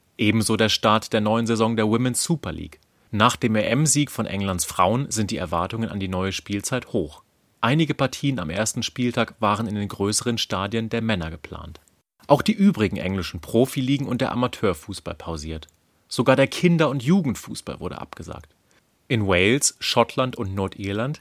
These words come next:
den anderen Ländern des Vereinigten Königreichs,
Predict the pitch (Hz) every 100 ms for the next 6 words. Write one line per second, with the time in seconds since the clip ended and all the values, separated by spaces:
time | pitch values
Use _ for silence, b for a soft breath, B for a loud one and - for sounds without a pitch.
0 | - 104 - 90 104 117 113 107 117 113
1 | 110 - - 107 110 113 - 117 117 -
2 | 104 110 139 -